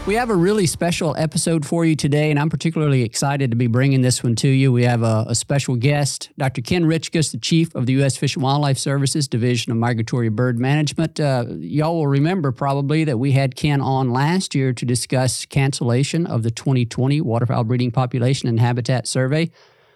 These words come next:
A lot of our loyal listeners will probably know by this time that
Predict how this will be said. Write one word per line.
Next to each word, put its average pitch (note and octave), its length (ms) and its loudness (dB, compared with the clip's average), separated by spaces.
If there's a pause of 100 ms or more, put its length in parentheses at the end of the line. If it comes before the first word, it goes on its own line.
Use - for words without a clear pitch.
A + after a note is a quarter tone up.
(140)
A D3 60 0
lot D#3 140 0
of D3+ 60 -2
our C#3 200 0
loyal D#3+ 400 0
listeners D3 400 0
will C3 80 0
probably C3 480 0
know C3+ 360 2
by A#2+ 200 0
this D3+ 260 2
time B2+ 400 0
that B2 320 0